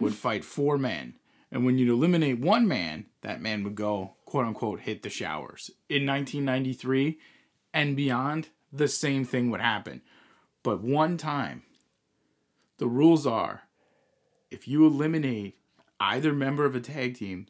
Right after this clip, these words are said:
Speaker 1: the whole tag team leaves. I don't know why.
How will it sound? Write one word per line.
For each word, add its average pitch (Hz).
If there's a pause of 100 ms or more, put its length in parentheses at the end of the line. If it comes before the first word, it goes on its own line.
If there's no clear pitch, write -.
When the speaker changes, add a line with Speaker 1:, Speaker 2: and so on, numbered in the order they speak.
Speaker 1:
the 98
whole 120
tag 104
team 92
leaves. - (880)
I 113
don't 147
know 160
why. 123